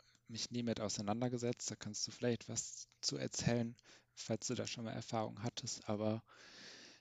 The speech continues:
ähm, ja, also die, die Aussicht,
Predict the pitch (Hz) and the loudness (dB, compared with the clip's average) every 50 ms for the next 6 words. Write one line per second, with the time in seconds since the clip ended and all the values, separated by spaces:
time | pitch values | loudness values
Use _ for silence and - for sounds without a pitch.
0 | - - - - 113 113 110 107 104 104 104 101 101 104 - - _ _ _ _ | -20 -6 -2 0 0 2 2 0 0 0 -2 -4 -4 -8 -10 -16 _ _ _ _
1 | _ _ _ _ _ _ _ _ _ _ _ _ _ _ _ _ _ _ _ _ | _ _ _ _ _ _ _ _ _ _ _ _ _ _ _ _ _ _ _ _
2 | _ - - - _ _ _ - - 113 113 107 104 - 110 101 110 104 - 120 | _ -20 -20 -20 _ _ _ 0 6 10 10 12 10 10 6 4 2 2 4 4
3 | 113 107 107 - - - - - 113 127 127 - 143 123 - - | 4 4 2 0 0 -2 0 2 2 2 4 6 6 6 6 4